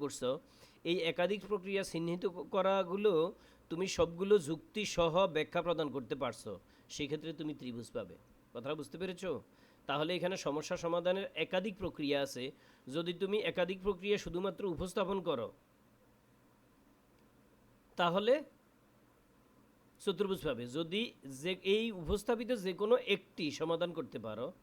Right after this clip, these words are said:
তাহলে বৃত্ত পাবে। আর যদি সবগুলোই সমাধান করতে পারো, তাহলে তুমি ত্রিভুজ পাবে। প্রিয় শিক্ষার্থী বন্ধুরা, আমি পরবর্তী স্লাইডে চলে যাব। এখানে যেটুকু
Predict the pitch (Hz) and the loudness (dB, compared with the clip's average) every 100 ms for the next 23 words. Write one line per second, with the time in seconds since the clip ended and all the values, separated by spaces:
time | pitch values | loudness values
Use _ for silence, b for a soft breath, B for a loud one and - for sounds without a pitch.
0 | _ _ _ _ _ _ _ 175 151 170 | _ _ _ _ _ _ _ 0 2 2
1 | 214 269 151 160 156 156 127 117 120 143 | 2 -2 -2 -4 -2 -2 -2 -2 -2 0
2 | 151 165 151 170 208 - - 170 165 208 | 0 0 -4 -4 -4 -2 2 2 2 4
3 | 233 294 285 - b b b - 185 190 | 4 4 0 -6 b b b -4 0 2
4 | 190 208 180 131 135 117 110 147 196 _ | 4 2 0 -2 -4 -2 -2 -4 -6 _
5 | _ - - 156 143 160 214 269 - _ | _ -20 -2 0 2 2 0 -4 -10 _
6 | _ _ _ _ _ _ - 151 165 240 | _ _ _ _ _ _ -8 -4 -2 -2
7 | 302 _ _ _ _ _ _ - _ _ | -6 _ _ _ _ _ _ -20 _ _
8 | _ _ _ _ - _ _ - - _ | _ _ _ _ -20 _ _ -20 -20 _
9 | - _ - 165 165 151 - 131 104 - | -20 _ -8 -4 -2 -2 -2 -4 -4 -12
10 | - - 170 175 170 185 190 185 175 170 | -20 -8 -4 -4 -4 -2 -2 -2 2 2
11 | 165 175 180 170 156 147 160 143 143 143 | 2 0 2 2 0 -4 -8 -6 -4 -4
12 | 156 170 147 131 117 165 - b b b | -4 -6 -4 -4 -6 -8 -12 b b b
13 | 180 214 220 180 143 147 | 0 2 2 0 -6 -2